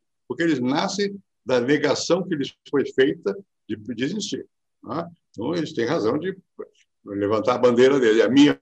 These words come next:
bandeira e tal. Você tem que entender que a, a, a identidade nasce como desejo de participação, não é de refusão, é que eles não participam mesmo. Então, eu existo, eu existo, só eu existo e tal. Bom, agora,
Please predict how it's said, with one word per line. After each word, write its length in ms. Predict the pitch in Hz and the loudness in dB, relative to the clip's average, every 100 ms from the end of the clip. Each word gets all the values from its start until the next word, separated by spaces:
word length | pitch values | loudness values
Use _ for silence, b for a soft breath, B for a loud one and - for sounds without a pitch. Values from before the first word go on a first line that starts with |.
| - | -4
bandeira 480 | 113 104 101 87 - | -4 -2 -4 -4 -8
e 60 | |
tal. 120 | - - | -18 -18
Você 120 | 117 | -12
tem 100 | 170 | -10
que 140 | 170 214 | -4 -4
entender 600 | - 139 104 180 190 - _ _ | 0 0 0 -2 -2 -6 _ _
que 140 | - 147 | -2 2
a, 80 | |
a, 300 | 131 127 120 107 | 2 2 0 -2
a 200 | 117 135 | 0 0
identidade 600 | 139 180 175 113 107 104 | 2 0 0 0 2 2
nasce 640 | 107 143 175 - 202 196 - | 0 0 -2 -4 -4 -6 -8
como 180 | 151 156 | -8 0
desejo 520 | 156 139 175 208 190 | 2 4 4 4 -2
de 60 | - - | -10 -6
participação, 840 | 185 - 202 220 - 131 151 - _ _ _ | -6 -4 -4 -4 -2 0 0 -4 _ _ _
não 100 | 123 | -4
é 60 | 165 | -2
de 100 | 151 | 0
refusão, 400 | 143 - 110 107 | 0 0 0 -2
é 20 | |
que 80 | 208 | 0
eles 140 | 202 | -2
não 160 | 202 220 | -2 0
participam 600 | 233 226 - 233 226 226 | 0 -2 -2 -4 -2 0
mesmo. 260 | 165 160 143 | 4 4 2
Então, 280 | 170 214 - - | 0 -4 -6 4
eu 140 | 208 | 6
existo, 440 | 202 214 226 208 226 | 6 6 4 4 4
eu 100 | 220 | 4
existo, 460 | 190 233 202 - _ - | 2 0 0 -4 _ -2
só 140 | 220 | 6
eu 140 | 220 220 | 6 6
existo 500 | 196 226 214 - 185 | 2 0 0 -4 -8
e 20 | |
tal. 240 | 208 190 - - _ - | -2 -2 -4 -14 _ -6
Bom, 280 | 117 - _ _ _ _ | -6 -6 _ _ _ _
agora, 340 | 240 165 123 | -4 0 0